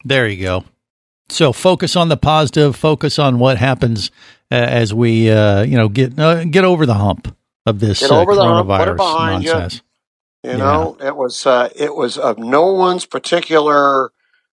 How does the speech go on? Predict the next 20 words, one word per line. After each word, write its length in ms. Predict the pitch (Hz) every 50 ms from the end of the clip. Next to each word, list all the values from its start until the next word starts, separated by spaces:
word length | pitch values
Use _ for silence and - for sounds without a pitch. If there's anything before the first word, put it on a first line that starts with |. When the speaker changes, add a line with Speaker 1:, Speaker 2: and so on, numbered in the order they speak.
| _ -
Speaker 2:
uh, 320 | - 117 117 117 113 110 98
failure 640 | - - - 165 170 175 160 143 131 120 120 - -
to 160 | - 120 -
cause 400 | - - 131 139 147 143 - -
this 280 | 147 131 120 - - - _ _ _ _ _ _ _ _ _ - - _ -
catastrophic 680 | - - 147 139 127 - - 139 139 - - 131 -
event 300 | 120 113 123 139 139 123 -
to 140 | 113 104 - _ _ _ - - - _ -
race 300 | 117 131 147 135 - 156
around 260 | 139 143 143 139 127
the 60 | 123 -
planet 380 | - 139 135 135 139 147 143
at 100 | 127 110 113
a 40 |
speed 400 | 117 - - - 143 139 135 120
that 140 | 123 123 123 117
we've 200 | 120 117 104 -
never 200 | 135 131 123 120
seen 300 | - - 156 165 170 156
before. 480 | 120 104 - - 117 113 127 139 139